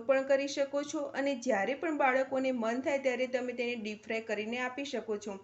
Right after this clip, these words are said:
આ નાસ્તામાં જો તમારે ચીઝ મિક્સ કરવું હોય તો ચીઝ પણ વાળો નાસ્તો બનાવી શકો છો. હવે આપણે આ નાસ્તાને ડીપ ફ્રાય કરી લઈએ.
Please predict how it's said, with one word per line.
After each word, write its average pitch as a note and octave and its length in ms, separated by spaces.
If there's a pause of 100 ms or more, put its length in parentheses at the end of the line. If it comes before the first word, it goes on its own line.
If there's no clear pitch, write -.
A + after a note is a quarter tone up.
(440)
આ D4 120
નાસ્તામાં D#4 520
જો C#4+ 160
તમારે C#4 320 (140)
ચીઝ B3 180 (120)
મિક્સ B3+ 260
કરવું B3+ 220
હોય C4 120
તો B3+ 80 (120)
ચીઝ G#3+ 260
પણ B3+ 160
વાળો B3 320
નાસ્તો A#3 340
બનાવી A#3 380
શકો C4+ 340
છો. E4+ 80 (580)
હવે C#4 220
આપણે D4+ 260 (180)
આ A#3+ 120
નાસ્તાને A#3 480
ડીપ G3 260
ફ્રાય A#3 220
કરી B3+ 240
લઈએ. C4 260